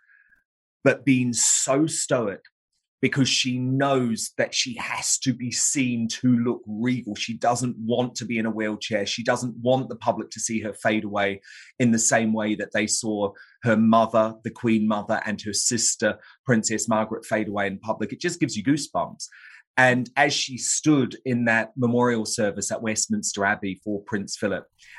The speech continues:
and the congregation sang God Save the Queen, there was a particularly emotional moment because I think a lot of people in the room felt this might be one of the last times we get to do this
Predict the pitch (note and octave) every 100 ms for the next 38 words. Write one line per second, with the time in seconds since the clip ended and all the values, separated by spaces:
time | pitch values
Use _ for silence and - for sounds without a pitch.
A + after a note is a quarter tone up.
0 | - A#2 A2 G2 G2 - _ _ _ -
1 | A2 A2+ B2+ A#2+ G#2 F#2+ A#2+ A#2 - G2+
2 | F2 - - _ - - - B2+ A#2 A2
3 | G#2+ G2+ A#2+ G#2+ - G#2+ G#2 - - -
4 | C#3+ A#2+ F#2+ F2 - _ _ _ _ _
5 | _ _ _ B2+ C#3+ C3+ C#3 C3+ B2 B2
6 | - - - - - - C#3+ A#2+ A2+ A2
7 | B2 B2 B2+ C3+ C#3 C#3+ - - A#2+ A2
8 | A2+ C3+ C3+ A2 - A#2 - C3+ B2+ B2+
9 | - C3 C3 B2 C3+ D#3+ - C#3 B2 C3
10 | A2+ A2+ G#2+ B2+ D3 A#2+ G#2 - A#2+ A2+
11 | - _ _ _ G2 B2 A#2+ B2 B2 B2+
12 | C3+ - B2+ B2 A#2 A2+ A2 A2 G#2+ -
13 | - D3 A#2+ A2+ A2+ G#2+ A2 - - F#2+
14 | B2 C#3+ G#2 - -